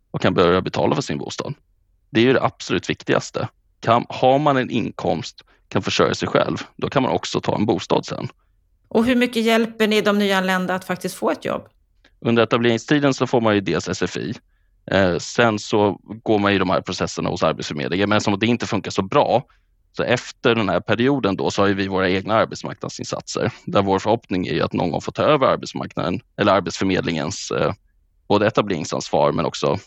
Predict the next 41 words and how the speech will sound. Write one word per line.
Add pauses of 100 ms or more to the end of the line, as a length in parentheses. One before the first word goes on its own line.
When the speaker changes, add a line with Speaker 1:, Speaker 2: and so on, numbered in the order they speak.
(160)
Speaker 1:
den
här
jobb-
och, (560)
eh,
coachingdelen. (200)
Alltså
både
arbetsmarknadsinsatser
och
etableringsdelen. (640)
Eh,
då
ser
vi
till
att
de
lär
sig
svenska. (240)
Vi
ger
dem
skräddarsydda,
liksom, (400)
möjlighet
att
kombinera
svenska
med
praktik
på
arbetsplatser. (120)
Det
är
väl
den
mest
framgångsrika
processen.